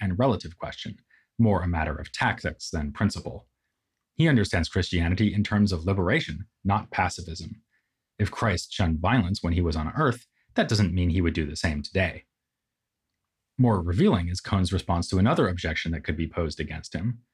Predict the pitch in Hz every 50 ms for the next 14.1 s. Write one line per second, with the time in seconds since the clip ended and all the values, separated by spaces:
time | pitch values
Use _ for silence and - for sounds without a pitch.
0 | _ _ _ _ _ _ _ - 139 117 - - 95 85 80 85 82 - 98 92
1 | - 104 90 101 95 90 82 87 104 117 107 87 85 87 110 175 202 - 92 -
2 | - 87 92 95 92 - - - 104 95 98 - - 90 80 - - 80 78 85
3 | 90 95 - - 92 85 98 82 101 104 104 95 95 85 76 78 78 - 127 110
4 | 85 80 92 113 - _ _ _ _ _ - 104 98 - - - 180 208 156 104
5 | 87 87 85 - - 80 80 92 - - 104 90 92 85 80 87 95 101 104 101
6 | - 92 82 87 85 80 - - 85 85 98 107 113 101 82 80 - - 78 -
7 | - 78 - - 107 - - - _ _ _ _ - - 104 107 110 80 82 82
8 | - - 98 - 117 101 92 101 110 110 104 - 113 92 87 - - 104 120 143
9 | 139 98 78 - - - _ _ _ _ _ _ _ _ _ _ _ _ _ _
10 | _ _ _ _ - - 101 117 165 165 - - - 165 160 - - - - 139
11 | 139 135 135 131 - - 220 214 170 131 98 87 82 87 87 85 - 92 85 -
12 | 113 98 - - 101 95 - - 104 95 - - 82 85 85 85 85 98 87 85
13 | - - 107 101 95 92 92 87 - - - 95 95 90 92 87 82 - 92 85
14 | 82 82